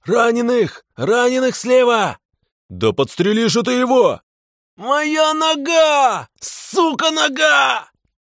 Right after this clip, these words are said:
Крики были такими громкими, их было так много, что меня на секунду оглушило.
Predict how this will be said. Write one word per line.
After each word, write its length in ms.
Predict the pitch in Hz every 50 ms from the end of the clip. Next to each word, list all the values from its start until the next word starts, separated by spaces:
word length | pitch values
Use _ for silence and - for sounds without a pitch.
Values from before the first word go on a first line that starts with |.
| _ _ _ _
Крики 460 | - 98 92 98 120 127 - - 135
были 280 | 123 117 131 123 123 120
такими 480 | - 131 123 - - 139 123 107 98
громкими, 960 | 92 82 78 80 85 92 117 120 113 98 - - 85 82 80 - 90 - - _
их 320 | 87 87 87 85 - 87
было 300 | 85 95 95 92 92 85
так 260 | - 98 92 87 -
много, 640 | 92 90 87 87 90 101 113 104 95 87 - - - -
что 280 | - - - - 104
меня 320 | 95 95 92 92 92 92 92
на 140 | 92 92 87
секунду 600 | - - 101 - 110 104 101 101 95 101 110 -
оглушило. 960 | - 104 95 92 101 107 107 98 - - - 165 147 107 90 - - - -